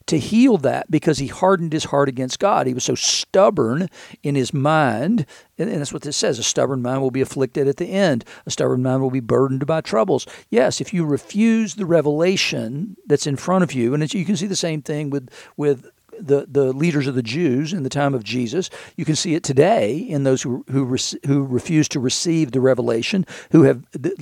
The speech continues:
like the new atheists, for instance, those kinds of people. The affliction of the proud has no healing. Why is that? Because they won't humble themselves before God. Because what? Because the fear of the Lord is the beginning of wisdom.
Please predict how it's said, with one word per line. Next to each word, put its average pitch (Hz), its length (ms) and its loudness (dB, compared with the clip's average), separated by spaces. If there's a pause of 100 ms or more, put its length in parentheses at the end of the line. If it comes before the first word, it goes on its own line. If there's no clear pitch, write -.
like 127 180 0
the 139 80 -4
new 143 180 4
atheists, 131 640 2
for 143 160 -4
instance, 120 400 -6 (340)
those 160 220 2
kinds 135 260 -8
of 127 60 -12
people. 190 340 -6 (220)
The 156 100 -2
affliction - 580 0
of 190 100 -2
the 196 80 2
proud 131 340 -2
has 151 340 -4
no 135 300 0
healing. 127 580 -6
Why 131 200 -4
is 131 100 -8
that? 170 200 -4
Because 139 220 -4
they 139 80 0
won't 127 200 0
humble 127 260 0
themselves 120 480 -6
before 131 320 -2
God. 151 260 2
Because 123 240 -2
what? 123 300 -4
Because 120 360 -10
the 104 120 -12
fear 202 220 -2
of 196 60 -2
the 180 60 -6
Lord 170 220 -8
is 139 80 -16
the 147 40 -20
beginning 120 300 -14
of 98 80 -20
wisdom. - 380 -20